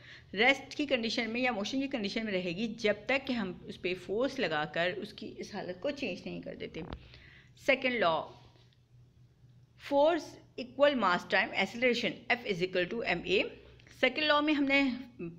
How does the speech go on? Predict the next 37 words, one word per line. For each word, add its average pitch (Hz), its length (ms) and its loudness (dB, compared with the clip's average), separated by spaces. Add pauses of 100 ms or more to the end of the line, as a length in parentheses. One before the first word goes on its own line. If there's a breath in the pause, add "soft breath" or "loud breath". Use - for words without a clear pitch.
(160)
अ, 180 120 -4
force, 202 580 2
mass 185 380 4
और 233 180 4
acceleration 226 640 0
का 240 320 2 (260 loud breath)
relationship, 214 840 2 (220)
अ, 175 220 2
study 190 360 6
किया 170 260 2
था। 208 180 2
इसमें 262 340 -2
हमने 269 220 2
क्या 277 180 6
पढ़ा? 220 420 2 (400 loud breath)
इसमें 277 200 2
हमने 285 200 4
पढ़ा 247 240 4
कि 262 140 0
acceleration 233 640 2
force 233 300 0
के 262 140 -2
डायरेक्टली 190 380 2
प्रोपोर्शनल 214 420 -2
होता 240 200 0
है, 294 160 2
यानी 220 140 -4
जितनी, 196 280 -8
जितनी 214 380 0
ज़्यादा 214 440 2 (260 loud breath)
force 262 320 6
लगाएंगे 170 400 2
उतना 226 240 0
ही 220 100 2
ज़्यादा 180 200 0
acceleration 254 540 -2
होगा। 277 400 4